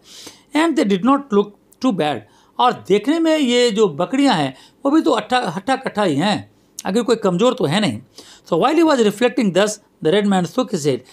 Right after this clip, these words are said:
जब ये इतनी बातें सोच रहा था तो रेड मैन जो था वो अपना माथा हिलाया।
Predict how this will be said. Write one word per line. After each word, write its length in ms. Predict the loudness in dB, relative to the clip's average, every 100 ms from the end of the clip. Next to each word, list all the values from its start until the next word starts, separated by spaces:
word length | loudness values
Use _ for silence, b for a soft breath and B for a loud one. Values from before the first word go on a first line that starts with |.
| b _
जब 160 | -2 0
ये 120 | 0
इतनी 220 | -2 -2
बातें 280 | -2 -2 -2
सोच 320 | -4 -2 -2
रहा 160 | 0 -2
था 180 | -2 -4 -6 _ _
तो 260 | 0 0 B B -2
रेड 220 | 0 2
मैन 200 | 0 0
जो 80 | 0
था 220 | 2 0
वो 400 | -2 -10 _ -4
अपना 160 | -2 -2
माथा 300 | 0 0 0
हिलाया। 380 | 0 0 -2